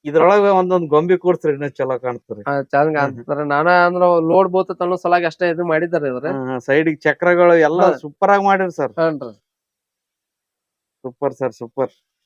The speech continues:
Speaker 1: ಆನ್ ಮಾಡ್ರಿ
Speaker 2: ಹಾ.
Speaker 1: ಸರ್. ಓಹೋ.
Speaker 2: ನಮ್ಗೆ
Speaker 1: ತುಂಬ-
Speaker 2: ಎಷ್ಟ್ ಬೇಕು ಅಟ್ಟೆ ಇಟ್ಕೊಂಡ್ ಸೆಟ್ಟಿಂಗು ಐತ್ರಿ ಅದ್ರಿ.
Speaker 1: ಹ್ಮ್, ಹ್ಮ್, ಹ್ಮ್, ಹ್ಮ್.
Speaker 2: ನಮ್ಗೆ ಎಷ್ಟ್ ಬೇಕು ಅಟ್ಟೆ ಇಟ್ಕೋಬೋದ್ರಿ ಅದನ್ನು.
Speaker 1: ಓಕೆ, ತುಂಬಾ ಚೆನ್ನಾಗೈತೆ ಸರ್.
Speaker 2: ಹಾನ್ರಿ. ಸ್ಪೀಡು ಇದಾಗುದಿಲ್ರಿ ಅದ.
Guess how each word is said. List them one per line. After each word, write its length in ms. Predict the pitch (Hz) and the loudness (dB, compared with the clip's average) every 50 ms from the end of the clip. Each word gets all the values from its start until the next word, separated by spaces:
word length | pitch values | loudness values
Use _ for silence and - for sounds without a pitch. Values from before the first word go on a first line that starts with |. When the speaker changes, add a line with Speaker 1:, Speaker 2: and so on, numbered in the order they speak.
| _ _ _ _ _ _ _ _ _ _ _ - | _ _ _ _ _ _ _ _ _ _ _ -4
Speaker 1:
ಆನ್ 220 | - 151 170 175 180 | 0 0 0 2 2
ಮಾಡ್ರಿ 220 | 175 165 156 147 | -2 -2 -2 -4
Speaker 2:
ಹಾ. 60 | 147 | -6
Speaker 1:
ಸರ್. 120 | 135 113 - _ _ _ _ _ _ _ _ _ _ _ _ _ _ _ _ _ _ _ _ _ _ _ _ _ _ _ _ _ _ _ _ _ _ _ _ _ _ - 135 | -6 -8 -8 _ _ _ _ _ _ _ _ _ _ _ _ _ _ _ _ _ _ _ _ _ _ _ _ _ _ _ _ _ _ _ _ _ _ _ _ _ _ -2 0
ಓಹೋ. 280 | 131 123 120 120 117 110 107 - _ _ _ _ _ _ _ _ _ _ _ _ _ _ _ _ _ _ _ _ _ _ _ _ _ _ _ _ _ - | 0 0 0 0 -4 -4 -6 -10 _ _ _ _ _ _ _ _ _ _ _ _ _ _ _ _ _ _ _ _ _ _ _ _ _ _ _ _ _ -10
Speaker 2:
ನಮ್ಗೆ 140 | 143 139 | -8 -4
Speaker 1:
ತುಂಬ- 100 | 120 156 | 0 0
Speaker 2:
ಎಷ್ಟ್ 100 | 165 160 | 0 2
ಬೇಕು 200 | 165 175 170 - | 2 -2 0 0
ಅಟ್ಟೆ 200 | 160 151 - 175 | -2 0 2 2
ಇಟ್ಕೊಂಡ್ 380 | 170 160 160 165 170 170 170 170 | 2 2 0 -4 -4 -2 -4 -4
ಸೆಟ್ಟಿಂಗು 400 | - 156 143 - 175 185 180 165 | -6 -6 -6 -4 -2 0 2 2
ಐತ್ರಿ 220 | 151 139 135 131 | 0 0 -4 -8
ಅದ್ರಿ. 200 | 131 127 135 151 | -8 -6 -4 -4
Speaker 1:
ಹ್ಮ್, 200 | 190 127 123 117 | -4 -4 -4 -6
ಹ್ಮ್, 200 | 113 120 117 113 | -6 -8 -8 -8
ಹ್ಮ್, 240 | 110 107 107 107 101 | -10 -12 -14 -16 -16
ಹ್ಮ್. 120 | 107 101 101 | -16 -10 -10
Speaker 2:
ನಮ್ಗೆ 220 | 147 151 151 160 | -8 -4 0 -2
ಎಷ್ಟ್ 140 | 160 160 165 | -2 0 0
ಬೇಕು 200 | 165 160 - - | -4 -2 -2 -2
ಅಟ್ಟೆ 180 | - 170 175 | -2 -2 -4
ಇಟ್ಕೋಬೋದ್ರಿ 540 | 175 165 170 156 151 143 139 135 127 127 123 | -4 -4 -6 -6 -6 -4 -4 -4 -6 -4 -6
ಅದನ್ನು. 500 | 113 117 120 135 143 160 160 110 110 110 | -6 -6 -6 -8 -8 -8 -8 -10 -10 -12
Speaker 1:
ಓಕೆ, 200 | 107 - - 110 | -12 -12 -14 -16
ತುಂಬಾ 340 | 104 - 120 127 139 147 147 | -12 -8 -6 -4 -2 -2 -2
ಚೆನ್ನಾಗೈತೆ 540 | 139 143 131 131 131 127 127 123 120 - - | 0 0 0 0 0 0 0 0 -2 -2 -4
ಸರ್. 100 | 147 143 | -6 -6
Speaker 2:
ಹಾನ್ರಿ. 320 | 139 127 127 113 - _ _ | -6 -6 -10 -12 -12 _ _
ಸ್ಪೀಡು 680 | - _ - 160 160 170 175 180 180 185 185 180 175 170 | -20 _ -4 0 0 4 6 6 6 8 8 8 6 6
ಇದಾಗುದಿಲ್ರಿ 720 | 165 165 165 165 160 165 170 170 170 156 151 135 120 123 | 2 2 2 2 2 2 -2 -4 -4 -4 -4 -6 -6 -6
ಅದ. 120 | 143 180 | -6 -8